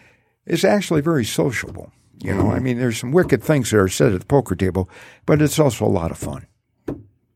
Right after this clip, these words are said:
Speaker 1: And I enjoy that part.
Speaker 2: Well, there we go. Um, wow, man. Well, we burned through this hour. I knew we were gonna burn through it, but, but
Speaker 1: Well, I haven't even started because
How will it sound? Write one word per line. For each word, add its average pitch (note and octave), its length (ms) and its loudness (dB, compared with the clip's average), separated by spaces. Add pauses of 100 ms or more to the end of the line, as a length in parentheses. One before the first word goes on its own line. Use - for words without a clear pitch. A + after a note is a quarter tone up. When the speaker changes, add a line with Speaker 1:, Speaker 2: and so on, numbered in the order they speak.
(400)
Speaker 1:
And G#2 140 2
I G#2 100 4
enjoy F2+ 300 -2
that E2 160 -4
part. - 220 -12 (360)
Speaker 2:
Well, G#2 140 -6
there G#2+ 180 0
we G#2 120 -2
go. G#2 340 -2 (500)
Um, A#2 440 0 (680)
wow, D3+ 240 2
man. C3+ 280 0
Well, C3+ 160 0
we D#3+ 140 4
burned C3 520 0
through C#3+ 240 0
this B2 220 -2
hour. A#2+ 260 2
I A#2 100 2
knew C#3+ 160 4
we D3+ 100 4
were B2+ 140 0
gonna A#2 220 0
burn A2+ 260 -2
through B2+ 280 -2
it, F#2 60 -6
but, G#2+ 220 -4
but A#2+ 120 -4
Speaker 1:
Well, C#3 120 4
I D#3+ 200 4
haven't G3 200 2
even E3 160 -4
started C3+ 520 0
because B2+ 360 -4